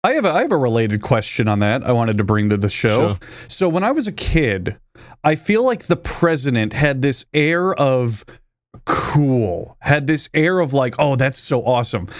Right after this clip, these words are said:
Speaker 1: Maybe it's 'cause I grew up with Clinton, who people generally liked. But it w-, I
Speaker 2: Yeah,
Speaker 1: had
Speaker 2: he
Speaker 1: this
Speaker 2: fucked
Speaker 1: idea
Speaker 2: women,
Speaker 1: as a
Speaker 2: right? He,
Speaker 1: child.
Speaker 2: he, like,
Speaker 1: Yeah, he
Speaker 2: he,
Speaker 1: fucked a
Speaker 2: he, he
Speaker 1: woman and
Speaker 2: presidentially
Speaker 1: balanced the
Speaker 2: fucked
Speaker 1: budget.
Speaker 2: people.
Speaker 1: He balanced the
Speaker 2: That's
Speaker 1: budget
Speaker 2: pretty
Speaker 1: and had
Speaker 2: cool.
Speaker 1: sex with a woman. What else could you want from a president?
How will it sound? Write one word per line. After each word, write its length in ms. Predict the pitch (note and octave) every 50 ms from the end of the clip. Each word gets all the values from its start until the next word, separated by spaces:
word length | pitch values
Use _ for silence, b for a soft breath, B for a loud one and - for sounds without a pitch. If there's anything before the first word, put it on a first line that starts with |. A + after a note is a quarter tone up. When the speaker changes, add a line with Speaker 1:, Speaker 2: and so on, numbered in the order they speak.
| B B B
Speaker 1:
Maybe 220 | C3+ D3+ D#3+ A#3
it's 100 | A3+ -
'cause 160 | - A#3 F#3+ G3
I 80 | E3
grew 340 | C3+ A#2 - - C3+ C3+ D#3
up 100 | D#3 -
with 160 | D3 - -
Clinton, 600 | - - - A#2+ A#2 A#2+ C3 C#3+ C#3 D3+ D3 C#3 -
who 280 | - C3+ B2 A#2 G#2+ - _ _ - -
people 320 | C#3+ B2+ G#2+ C3 B2+ A#2+ G#2 A2+
generally 560 | A2 - B2 A#2 A2+ A#2 A#2 A#2+ A2 A2+ A2
liked. 500 | G#2 G2+ G2 G#2 A#2 A#2+ - - - - - - - _ _ _ _ _ _ _
But 140 | D#3 D3+ E3
it 40 |
w-, 140 | E3 E3+ F#3
I 120 | D3+ D#3 D#3
Speaker 2:
Yeah, 40 | F3+
Speaker 1:
had 60 | G#3
Speaker 2:
he 40 | A3 -
Speaker 1:
this 80 | B3
Speaker 2:
fucked 100 | G#3 A3 G3
Speaker 1:
idea 400 | D3+ E3+ G3 F#3+ F3+ D#3 C3+ B2+ B2+
Speaker 2:
women, 100 | B2+ D3
Speaker 1:
as 140 | - - -
a 40 |
Speaker 2:
right? 80 | A2+ A#2+
He, 60 | C3+
Speaker 1:
child. 320 | F#3+ G#3 G3+ D3+ A#2+ - G#2
Speaker 2:
he, 80 | C3
like, 120 | C3 - A#3+
Speaker 1:
Yeah, 60 | E3+
he 60 | C3 B2+ C3+
Speaker 2:
he, 60 | C3+
Speaker 1:
fucked 160 | D3+ G#3+ -
a 80 | D3 G3+
Speaker 2:
he, 60 | E3+ D#3
he 40 |
Speaker 1:
woman 240 | E3 F3+ E3+ F#3+ F#3
and 80 | F3+ D#3+
Speaker 2:
presidentially 140 | D3+ C3 D#3
Speaker 1:
balanced 380 | D3 D3 F3 F3+ E3 D3+ B2+
the 80 | E3+ C#3+
Speaker 2:
fucked 140 | B2+ D3 D#3
Speaker 1:
budget. 260 | E3 C#3 A#2+ G#2+ F#2+
Speaker 2:
people. 240 | G#2 - - F2 - - _ -
Speaker 1:
He 120 | D#3 D#3 C#3+
balanced 500 | B2+ B2+ C#3 D#3+ E3 F#3 G3 F#3 - -
the 60 | -
Speaker 2:
That's 100 | C#3 C#3+
Speaker 1:
budget 120 | E3+ E3+ -
Speaker 2:
pretty 160 | - D3 D3+
Speaker 1:
and 80 | D#3 -
had 60 | -
Speaker 2:
cool. 80 | B2 A2+
Speaker 1:
sex 340 | G#2 - E3+ E3 E3 - -
with 80 | E3+ D3
a 40 | B2+
woman. 400 | B2+ C#3+ D#3+ C#3+ A#2 G2 G2 G#2
What 120 | C3 D3
else 160 | D#3+ D#3 -
could 200 | - E3 D3 B2
you 80 | C3+ B2
want 340 | G#2+ A2 B2 C3+ C3 - -
from 140 | - G#2
a 40 | G2
president? 520 | - - G2 F#2+ F2+ G2 F#2 F#2 - -